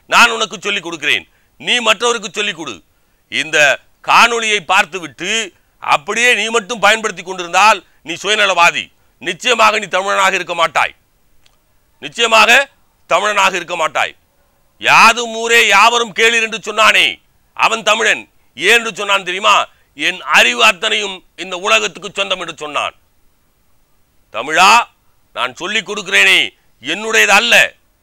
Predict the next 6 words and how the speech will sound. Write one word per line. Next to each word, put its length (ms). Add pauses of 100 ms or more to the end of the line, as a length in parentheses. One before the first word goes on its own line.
(460)
எனக்கு 320
முன்னால் 380
ஒரு 60
வைத்தியர் 420
சொல்லிக் 200
கொடுக்கிறார்கள், 500